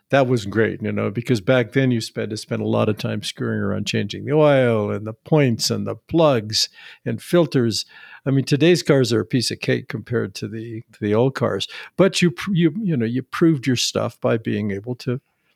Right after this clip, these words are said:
tune up your car. You finally had to get to the point where could you do a serious repair? And someday over three beers, guys,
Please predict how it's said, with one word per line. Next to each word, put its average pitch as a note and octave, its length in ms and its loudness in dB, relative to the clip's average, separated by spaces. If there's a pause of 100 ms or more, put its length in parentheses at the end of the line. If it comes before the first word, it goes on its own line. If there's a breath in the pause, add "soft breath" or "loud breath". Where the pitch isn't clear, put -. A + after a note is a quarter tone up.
(160)
tune A2 180 0
up G#2 160 -2
your A2+ 80 0
car. C#3 380 0 (260 loud breath)
You B2 140 6
finally F3 400 6
had C#3+ 160 6
to A#2+ 80 -2
get A#2+ 160 4
to B2+ 80 2
the A2+ 120 2
point A2+ 380 0
where G#2 200 -4
could - 260 -6
you B2 80 -2
do B2 240 0
a F#2+ 60 -2
serious A2+ 720 -4
repair? G#2+ 540 -12 (720 loud breath)
And B2 160 -4
someday D#3 540 6
over B2 300 4
three C3+ 380 0
beers, A2+ 580 0
guys, A2 460 -4